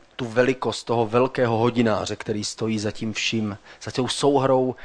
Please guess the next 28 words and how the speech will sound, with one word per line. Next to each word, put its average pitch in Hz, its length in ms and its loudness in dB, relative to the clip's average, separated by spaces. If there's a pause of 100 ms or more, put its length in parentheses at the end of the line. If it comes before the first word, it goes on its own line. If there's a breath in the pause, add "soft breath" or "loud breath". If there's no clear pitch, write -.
(140 loud breath)
jak 110 180 -2
vzdálená 117 680 2
je 117 100 2
planeta 113 480 0
Země 110 400 0
od 110 140 -4
Slunce, 113 600 -4 (400 loud breath)
jak 117 180 -2
často - 420 -2
a 120 60 4
jak 113 140 2
moc 117 240 2
se - 100 -6
musí 113 440 -4
otáčet, 120 600 0
aby 117 200 0
vznikla 110 440 -4
přitažlivost 113 760 -2
tak, - 200 -2
aby 113 160 -4
nás 113 300 -2
ani 117 180 -2
nerozdrtila, 113 720 -2
ani 110 160 -6
jsme 113 160 -4
neodletli 113 600 2
do 110 100 0
vesmíru. 113 560 0